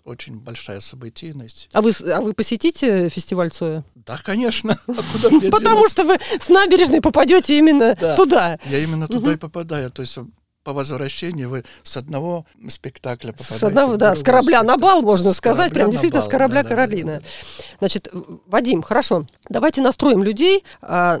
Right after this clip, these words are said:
Speaker 2: н-, ш-, что делать? Э, как купить билеты на Каролину, на ваш, э, концерт?
Speaker 1: На Каролину можно купить, придя к пристани. Это как самый лёгкий вариант. Там висит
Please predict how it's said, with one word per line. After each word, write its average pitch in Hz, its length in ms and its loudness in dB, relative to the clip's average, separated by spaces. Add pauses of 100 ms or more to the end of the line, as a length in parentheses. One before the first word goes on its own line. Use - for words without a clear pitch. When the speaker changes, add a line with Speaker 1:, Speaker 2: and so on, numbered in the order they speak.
(100)
Speaker 2:
н-, 175 420 0
ш-, - 160 -6
что 339 440 4
делать? 180 500 -2
Э, 175 180 -2
как 349 300 0
купить 226 360 -6
билеты 214 340 -2
на 190 100 -2
Каролину, 220 480 0
на 170 140 -2
ваш, 196 360 -2
э, 160 420 -4
концерт? - 440 -6 (100)
Speaker 1:
На 139 140 -10
Каролину 147 500 -10
можно 117 560 -8
купить, - 500 -18 (200)
придя 120 420 -12
к - 140 -20
пристани. 104 520 -14
Это 95 160 -20
как - 220 -20
самый 113 340 -10
лёгкий 101 320 -16
вариант. 147 400 -14
Там 117 180 -14
висит 107 380 -14